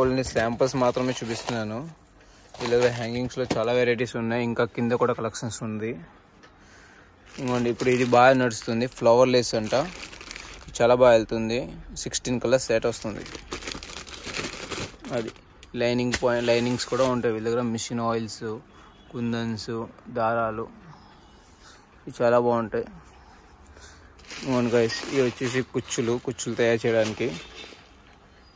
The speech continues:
వీటిలో మాత్రం చాలా తక్కువ ఉన్నాయి వీళ్ళ దగ్గర. ప్యాకెట్ వచ్చేసి టూ నైంటీ, త్రీ హండ్రెడ్ ఆ రేంజ్లో ఉన్నాయి. హాఫ్ కేజీ ప్యాకెట్ వస్తది. ప్యాకెట్ to ప్యాకెట్ తీసుకోవాలా. మీకు విడిగా కావాలన్నా హండ్రెడ్ గ్రామ్స్ కావాలన్నా ఇస్తారు. హండ్రెడ్ గ్రామ్స్ కాస్ట్ వేరేగా పడుతుంది.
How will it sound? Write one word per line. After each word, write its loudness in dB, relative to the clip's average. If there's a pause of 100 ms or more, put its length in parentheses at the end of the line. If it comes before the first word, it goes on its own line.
(720)
వీటిలో 0
మాత్రం 0 (100)
చాలా 4
తక్కువ 2
ఉన్నాయి 2
వీళ్ళ 2
దగ్గర. 2 (400)
ప్యాకెట్ 8
వచ్చేసి 2
టూ 0
నైంటీ, 2
త్రీ 4
హండ్రెడ్ 4 (560)
ఆ 6
రేంజ్లో 4
ఉన్నాయి. 2
హాఫ్ 0
కేజీ 2
ప్యాకెట్ 4
వస్తది. 0 (440)
ప్యాకెట్ 10
to 8
ప్యాకెట్ 8
తీసుకోవాలా. 2 (100)
మీకు 0
విడిగా 8
కావాలన్నా 8
హండ్రెడ్ 4
గ్రామ్స్ 2
కావాలన్నా 4
ఇస్తారు. 2 (440)
హండ్రెడ్ 4
గ్రామ్స్ 2
కాస్ట్ 4
వేరేగా 4
పడుతుంది. -4